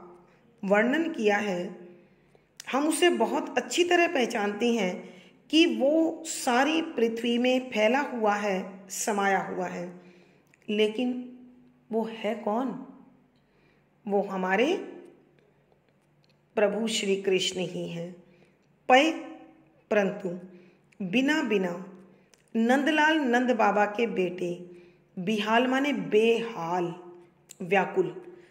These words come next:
सदा हमेशा, हरिचंद, कवि भारतेंदु हरिश्चंद्र, ना नहीं, ज्ञान ही ज्ञान को ठानती हैं, जानती हैं और मानती हैं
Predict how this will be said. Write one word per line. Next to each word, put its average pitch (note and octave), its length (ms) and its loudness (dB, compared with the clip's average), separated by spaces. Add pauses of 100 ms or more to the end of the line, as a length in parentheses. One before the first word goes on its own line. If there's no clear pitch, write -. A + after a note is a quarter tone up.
(140)
सदा C4 360 2 (120)
हमेशा, G3 480 0 (680)
हरिचंद, C4 580 2 (580)
कवि B3 240 6
भारतेंदु G#3+ 640 -4 (100)
हरिश्चंद्र, F3+ 560 -4 (560)
ना A3+ 300 2
नहीं, A3+ 420 0 (580)
ज्ञान G#3+ 380 4
ही C#4 240 2 (220)
ज्ञान F#3+ 420 -2
को A3 160 -2 (1000)
ठानती C4+ 560 0
हैं, A3+ 520 -2 (460)
जानती A#3+ 640 0
हैं C4 200 -2 (400)
और F#3 300 -2 (460)
मानती F3 640 -4
हैं E3+ 220 -10